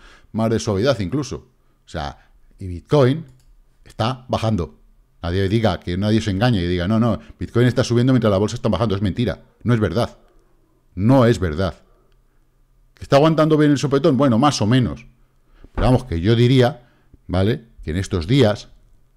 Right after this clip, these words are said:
un veinte por ciento no es estar subiendo, ¿vale? Porque si yo me voy al Nasdaq y en estos días, del máximo al mínimo,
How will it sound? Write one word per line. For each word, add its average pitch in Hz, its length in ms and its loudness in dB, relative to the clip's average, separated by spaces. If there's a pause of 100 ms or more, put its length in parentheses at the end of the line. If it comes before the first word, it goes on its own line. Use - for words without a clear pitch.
(460)
un 135 180 4
veinte 110 280 2
por 101 140 0
ciento 120 400 2 (180)
no 127 380 6
es 123 180 4
estar 87 320 -6
subiendo, 87 540 -4 (1000)
¿vale? 107 260 -8 (160)
Porque 101 240 -4
si 101 140 -4
yo 110 100 2
me 127 80 4
voy 131 160 6
al 120 140 4
Nasdaq 135 400 0 (220)
y 95 100 -4
en 101 80 -2
estos 110 340 -2
días, 135 380 -2 (420)
del 80 160 -8
máximo 85 560 -4 (400)
al 87 160 -8
mínimo, 131 500 -2